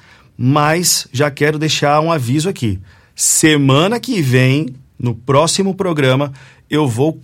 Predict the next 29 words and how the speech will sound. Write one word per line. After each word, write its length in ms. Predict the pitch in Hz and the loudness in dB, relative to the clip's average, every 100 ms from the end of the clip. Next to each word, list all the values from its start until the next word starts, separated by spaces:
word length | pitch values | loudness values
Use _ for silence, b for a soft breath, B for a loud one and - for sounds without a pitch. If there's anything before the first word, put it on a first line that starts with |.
| - | -2
continuar 720 | 147 220 233 233 202 147 175 | 0 0 -2 -2 2 2 2
tratando 500 | 180 170 147 151 160 | -2 -2 0 -2 -2
sobre 340 | - 165 156 | -2 -2 -2
esse 160 | 156 160 | -2 0
assunto. 520 | 139 - 104 98 - b b b | -2 -4 -8 -10 -20 b b b
Hoje 240 | - 208 160 | 0 2 2
a 60 | |
gente 260 | 131 131 139 | 0 0 0
aborda 340 | 127 110 113 | 0 -2 -2
essas 240 | 110 113 110 | -4 -6 -6
características 840 | - 127 127 127 101 104 - 101 | -4 -2 -2 -6 -6 -6 -8 -8
do 100 | 104 | -4
marido, 480 | 123 170 127 147 165 B B B | -2 -2 -2 -4 -6 B B B
você 420 | 123 143 - 170 | -2 0 0 -2
analisa 720 | 170 165 208 180 135 180 131 | 0 0 0 0 0 0 -2
como 220 | 123 135 139 | -2 -2 -2
as 100 | 135 | -2
coisas 300 | 131 123 120 | -2 -2 -4
estão 320 | 120 117 113 | -4 -4 -4
aí 140 | 107 | -4
na 120 | 104 | -4
sua 220 | 101 - 143 | -6 -6 -4
casa 400 | 139 123 127 135 B B B - | -2 -2 -2 -10 B B B -6
e 80 | 165 | -4
semana 480 | - 185 131 123 | 0 2 2 2
que 180 | 127 180 | 0 -4
vem 380 | 139 123 131 175 - _ | -2 0 0 -4 -12 _
você 360 | 120 127 - | -8 -4 -4
volta 600 | 147 107 120 131 135 175 | -4 -2 2 2 2 -6